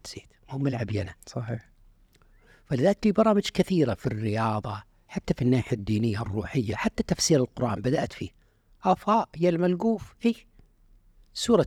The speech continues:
Speaker 1: يوسف خلصتها ونشرت في ثلاثين حلقة. وش فسرت بسورة يوسف؟ ما قلت حرام وحلال. إدارة الغريزة الجنسية لما امرأة العزيز مع يوسف، ملعبي ولا ملعب المفسر؟ كيف تدير الغريزة؟
Speaker 2: ملعبك،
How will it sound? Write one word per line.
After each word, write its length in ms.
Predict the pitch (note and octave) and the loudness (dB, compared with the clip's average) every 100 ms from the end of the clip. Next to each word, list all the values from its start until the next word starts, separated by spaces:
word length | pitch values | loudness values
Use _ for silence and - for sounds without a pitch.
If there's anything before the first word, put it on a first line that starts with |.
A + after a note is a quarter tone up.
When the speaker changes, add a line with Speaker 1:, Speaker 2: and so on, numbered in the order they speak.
| - | 2
Speaker 1:
يوسف 280 | E3 - - | 0 0 0
خلصتها 580 | A3 G#3+ A3 - - | 0 2 -2 -2 -2
ونشرت 440 | G#2+ F3 - E3+ - | 2 2 4 0 0
في 120 | D#3 | 0
ثلاثين 400 | - C#3+ - C3+ | 0 0 0 -2
حلقة. 400 | - G#2+ - - _ _ _ _ _ _ G#3 | -2 -4 -6 -20 _ _ _ _ _ _ -6
وش 100 | - | 0
فسرت 460 | A3+ - A3 - | 0 0 -2 -4
بسورة 420 | - - D#3 C3+ - | -12 -4 0 2 2
يوسف؟ 260 | C#3+ - C#3 | 0 2 0
ما 80 | |
قلت 180 | G3+ F#3 | 0 -2
حرام 300 | - C#3+ C#3 | 0 2 2
وحلال. 360 | A#2 B2 A#2 G2+ _ _ _ _ _ _ - - F#3+ | 0 -4 -4 -6 _ _ _ _ _ _ -20 -2 2
إدارة 300 | A3 A#3 A3 | 4 4 2
الغريزة 460 | F#3 D#3 D3 F#3 D#3 | 2 2 2 2 2
الجنسية 560 | C3+ B2 A#2+ - B2 G#2 | 0 0 -2 0 0 0
لما 220 | G#2+ G#2+ | 0 0
امرأة 280 | B2+ C#3+ C#3 | 0 -2 -2
العزيز 420 | A2 A2 A2+ G#2 | -2 0 -2 -2
مع 120 | G#2+ A2 | -4 -6
يوسف، 340 | G#2 G2 - _ _ _ | -6 -8 -16 _ _ _
ملعبي 440 | E3 G#3+ G3+ G3 G3+ | 4 4 4 2 4
ولا 180 | F#3+ E3 | 4 4
ملعب 300 | D#3 C#3 C3+ | 4 2 2
المفسر؟ 520 | B2 C3 B2 - G2 - _ _ | 2 0 -4 -6 -16 -20 _ _
كيف 220 | - F3+ E3 | 0 2 2
تدير 320 | C#3 B2+ C#3+ | 2 4 4
الغريزة؟ 560 | B2 A#2 C3 A2+ - - _ C3+ | 4 4 2 0 -4 -14 _ -6
Speaker 2:
ملعبك، 300 | A#2+ G#2+ | -4 -6